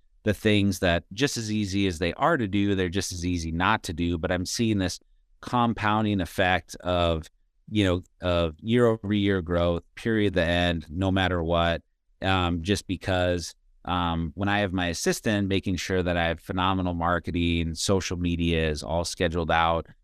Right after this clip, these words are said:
You know, we're adding, um, new contacts to my database all the time. You know, four times a year, we're sending newsletters out to past clients. Four times a year, we're sending emails to bankers and referral partners with all my listings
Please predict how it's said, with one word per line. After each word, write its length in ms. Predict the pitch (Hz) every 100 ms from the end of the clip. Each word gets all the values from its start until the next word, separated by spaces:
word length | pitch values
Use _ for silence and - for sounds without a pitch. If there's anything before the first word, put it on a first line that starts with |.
| _ _
You 100 | 101
know, 100 | 90
we're 140 | 85
adding, 520 | 78 95 92 92 87 82 _ -
um, 420 | 85 80 80 76 -
new 220 | 101 117
contacts 680 | 98 101 95 92 92 90 -
to 60 | 90
my 120 | 82
database 600 | 82 87 82 85 85 -
all 140 | 82
the 100 | 78
time. 540 | - 90 87 87 85 80 _ _ _ -
You 120 | 90
know, 160 | 85
four 320 | 80 - 101 95
times 340 | 104 95 87
a 60 | 90
year, 300 | 87 90 85
we're 100 | 85
sending 560 | - 90 87 85 82 78
newsletters 600 | 95 95 82 87 85 85
out 180 | 80 80
to 60 | -
past 360 | - 78 73 -
clients. 640 | - 143 131 127 117 - - _ _ _
Four 120 | 110
times 360 | 101 107 98 92
a 60 | 90
year, 280 | 90 90
we're 100 | 85
sending 360 | 85 - 87 85
emails 580 | 82 90 87 85 82 -
to 160 | - 85
bankers 520 | 85 85 82 85 80
and 120 | 80
referral 400 | 78 - 139 117
partners 600 | - 113 107 104 104 92
with 160 | 82 82
all 140 | 80
my 160 | 78 78
listings 760 | 104 120 - 113 110 107 104